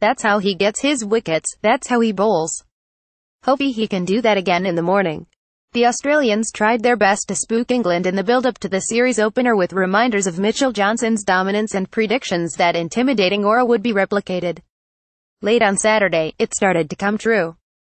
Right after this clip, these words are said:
Along with Hazlewood's wickets, Mitchell Starc rattled Joe Root with a bouncer that smacked his helmet so hard it shattered his ear guard.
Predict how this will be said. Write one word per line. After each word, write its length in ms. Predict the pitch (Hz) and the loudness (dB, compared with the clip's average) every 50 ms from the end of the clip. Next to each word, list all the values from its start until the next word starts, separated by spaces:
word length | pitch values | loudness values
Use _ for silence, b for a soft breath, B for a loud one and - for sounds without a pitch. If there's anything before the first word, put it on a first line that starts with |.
| _ _ - - | _ _ -2 0
Along 340 | 233 233 254 285 330 339 | 2 4 4 4 4 2
with 140 | 311 277 - | 2 0 0
Hazlewood's 500 | - 240 254 240 269 285 277 302 262 233 | 2 0 0 2 0 0 0 -2 -2 0
wickets, 480 | 247 262 - 170 165 165 - - - - | -2 -2 0 0 -2 -2 -4 -8 -10 -4
Mitchell 340 | - 214 226 - - 262 247 | -2 0 0 2 2 0 0
Starc 360 | - - - 220 226 233 - | 0 0 2 2 2 2 2
rattled 380 | 190 175 170 165 170 160 151 147 | 2 2 2 2 0 -2 -4 -2
Joe 240 | - 202 214 233 214 | 0 2 2 2 2
Root 280 | 185 190 185 202 - | 0 0 0 0 -2
with 160 | 165 175 170 | -4 -4 -4
a 60 | 170 165 | -2 0
bouncer 360 | - 180 190 220 220 - 202 | 2 2 2 2 0 0 0
that 240 | 180 165 170 - - | 0 0 0 -2 -4
smacked 360 | - 214 220 220 240 - - | -2 0 0 0 -2 -2 -2
his 200 | 269 254 - - | -2 -2 -2 0
helmet 340 | 196 214 240 233 214 208 - | 0 2 2 2 0 0 0
so 180 | - 294 294 | 0 0 2
hard 260 | 240 214 214 226 226 | 2 2 2 2 2
it 120 | 208 185 - | 2 -2 -4
shattered 460 | - - 196 196 214 233 247 262 233 | -2 0 2 4 4 4 2 2 0
his 180 | 208 180 165 175 | 0 -2 0 2
ear 140 | 220 240 240 | 0 0 2
guard. 340 | 208 180 165 165 165 160 | 0 0 0 0 -2 -4